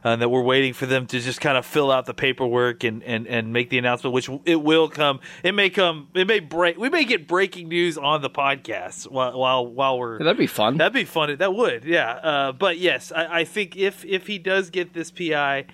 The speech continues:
Speaker 1: then, um, I, I think, I think it's hard to see a scenario where he doesn't play at least the rest of the season. Um, and then, you know, w-, it's a whole different story once we get into the court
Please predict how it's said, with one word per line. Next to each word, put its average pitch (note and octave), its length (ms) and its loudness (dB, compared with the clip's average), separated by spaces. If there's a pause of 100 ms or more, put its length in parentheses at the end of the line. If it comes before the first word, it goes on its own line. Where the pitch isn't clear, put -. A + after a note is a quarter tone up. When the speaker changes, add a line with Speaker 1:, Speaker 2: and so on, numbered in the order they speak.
(440)
Speaker 1:
then, C#3 380 -2
um, B2 440 0 (320)
I, C3 340 -12 (120)
I C#3+ 160 -2
think, D3 300 -4 (300)
I C#3+ 80 -4
think C#3 160 -4
it's C3+ 100 -6
hard D3 420 0 (140)
to C3 160 -8
see C#3+ 240 -6
a B2 60 -4
scenario C3 480 0
where A#2 140 -2
he B2+ 120 -6
doesn't A#2+ 400 -2
play A2+ 500 0
at B2 160 -4
least D#3 380 0
the C3 80 -2
rest B2 240 -2
of A#2 60 -10
the G#2 80 -12
season. G#2 500 -14 (440)
Um, A#2 420 -4
and B2+ 180 -6
then, A#2+ 380 -2
you B2+ 120 -8
know, A2+ 240 -4 (120)
w-, D#3+ 180 -12 (360)
it's E3 180 -2
a D#3 80 0
whole G3+ 440 2
different E3+ 500 -2
story C3+ 500 0
once B2 320 -2
we C3 80 -4
get B2 180 -4
into B2 280 -10
the G#2 100 -12
court C#3 440 -2